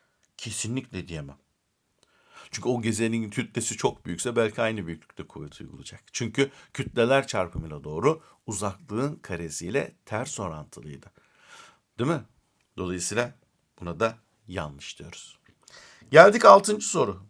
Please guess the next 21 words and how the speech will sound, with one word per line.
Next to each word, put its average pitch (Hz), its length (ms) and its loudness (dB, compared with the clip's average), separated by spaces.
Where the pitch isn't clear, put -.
Ne 156 160 -2
diyor 185 140 2
altıncı 139 440 4
soru? 139 340 0
Bir 156 400 -2
basketbol 165 760 2
oyuncusu 107 720 -4
bir 180 200 2
sahada, 143 720 2
dünyadaki 160 520 6
bir 185 60 -2
sahada 107 420 0
basketbol 120 560 0
topunu 139 360 -6
şekil 156 420 -8
birdeki 160 400 -6
gibi 98 160 -6
attığında 139 440 -2
top - 260 -6
basket 131 400 2
oluyor. 76 320 -12